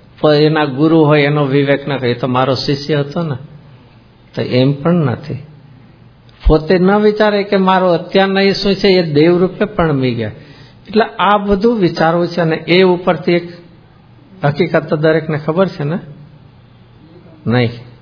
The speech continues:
ખબર છે બધાને. ગુરુદેવસિંહ સોગાનીજી વિશે શું કહેતા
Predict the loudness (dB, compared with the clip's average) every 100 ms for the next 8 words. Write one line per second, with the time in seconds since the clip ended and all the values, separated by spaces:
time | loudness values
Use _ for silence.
0 | -20 -10 -4 -4 -4 -4 -2 -2 -4 -6
1 | -12 -20 -20 -20 -20 _ -20 -20 -20 -20
2 | -20 -20 -20 -18 -2 0 2 2 0 -2
3 | -6 -2 -2 0 0 0 0 0 0 -2
4 | -4 -2 -6 -4 -8 -8